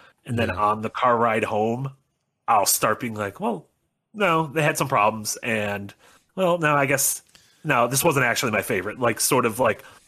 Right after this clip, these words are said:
Speaker 1: the more I think about it, the more I'm able to, to parse out my true feelings. Whereas with games,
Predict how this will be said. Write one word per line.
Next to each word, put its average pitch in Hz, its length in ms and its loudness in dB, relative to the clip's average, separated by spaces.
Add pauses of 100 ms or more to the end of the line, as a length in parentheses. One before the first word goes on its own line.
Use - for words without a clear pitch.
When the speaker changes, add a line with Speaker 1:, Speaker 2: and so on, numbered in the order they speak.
(140)
Speaker 1:
the 135 160 -4
more 127 360 4
I 113 100 2
think 117 260 -2
about 123 220 4
it, 120 60 -4
the 117 100 -2
more 113 240 2
I'm 110 140 0
able 107 240 -2
to, 101 400 -2
to 101 260 -4 (280)
parse 117 300 0
out 110 160 2
my 107 100 -4
true 120 260 -6
feelings. 127 500 -4
Whereas 110 220 -2
with 110 180 -8
games, 117 600 -4